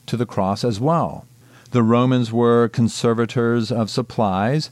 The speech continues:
and as terrible as it may sound, we can presume these spikes were reused for multiple crucifixions. That's an important point, as you'll see soon. The Shroud of Turin shows evidence of these types of wounds, clearly seen in the left wrist is an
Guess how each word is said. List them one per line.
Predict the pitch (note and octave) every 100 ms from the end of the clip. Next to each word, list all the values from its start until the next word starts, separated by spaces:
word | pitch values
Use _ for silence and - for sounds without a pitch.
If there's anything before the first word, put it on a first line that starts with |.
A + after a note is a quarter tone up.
| _
and | G#2+ G#2+
as | G#2+ -
terrible | C3+ C#3 C#3 A2+ G#2+
as | G#2+ G2
it | F#2+
may | G2
sound, | - B2+ C#3 G2+ F2 F#2 - _
we | G2+ A2+ D3 E3
can | C#3+ C3
presume | B2 C3 A2+ C#3 A#2 G2 G2+ G#2+
these | G2+ C3 D#3+
spikes | - B2 A2 A2 -
were | A2 G#2
reused | G#2 C3 D#3 B2+ C3+ F#2 F2 -
for | G#2 F#2+
multiple | G2+ A#2 A2 A#2 A2+ A2+
crucifixions. | - A#2 B2+ - A2 - F2 D#2 - - - -
That's | C3 C#3+
an | D#3
important | C#3 - D3 B2+ A#2
point, | - C#3+ F#2+ -
as | G#2+ G2+
you'll | G#2
see | G#2 A2 G2+
soon. | - G2 F2 E2 - - _ _
The | -
Shroud | - D3+ D3+
of | D#3+
Turin | - E3 C3+ A#2+ B2 B2+
shows | - C3+ A#2+ A#2+ A2+
evidence | B2 A#2 B2 D3 -
of | A2 G2+
these | A2 A2 A2+
types | - G#2+ G#2 -
of | G2+
wounds, | F#2+ G2 F2+ B2+ E3+ -
clearly | - - C#3+ E3 C#3 B2+ A#2
seen | - B2+ A2 G#2+ B2
in | C3 G#2+
the | G#2 G#2 G#2
left | G2+ A2+ D#3+ - -
wrist | G#2 G#2 G2 B2+ - C3+
is | A2
an | A#2+